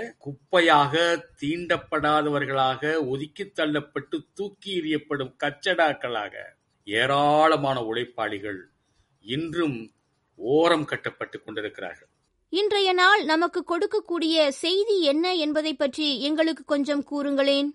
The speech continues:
Speaker 1: ஆயிரத்தி எண்ணூத்தி தொண்ணூத்தி ஒண்ணிலே பதிமூணாம் சிங்கராயர் ரேரும் நோவாரும் என்கின்ற அந்த சுற்று மடலிலே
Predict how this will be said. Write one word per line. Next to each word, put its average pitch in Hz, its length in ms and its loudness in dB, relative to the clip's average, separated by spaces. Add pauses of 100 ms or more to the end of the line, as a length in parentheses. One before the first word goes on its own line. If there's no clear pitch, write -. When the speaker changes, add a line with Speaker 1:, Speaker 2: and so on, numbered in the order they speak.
(120)
Speaker 1:
ஆயிரத்தி 170 480 4
எண்ணூத்தி 147 400 -4
தொண்ணூத்தி 160 420 -4
ஒண்ணிலே 139 380 -2
பதிமூணாம் 151 520 -2
சிங்கராயர் 131 680 -2 (680)
ரேரும் 180 500 0
நோவாரும் 160 580 0
என்கின்ற 131 600 -4 (140)
அந்த 127 600 -2
சுற்று - 380 -10
மடலிலே 117 640 -2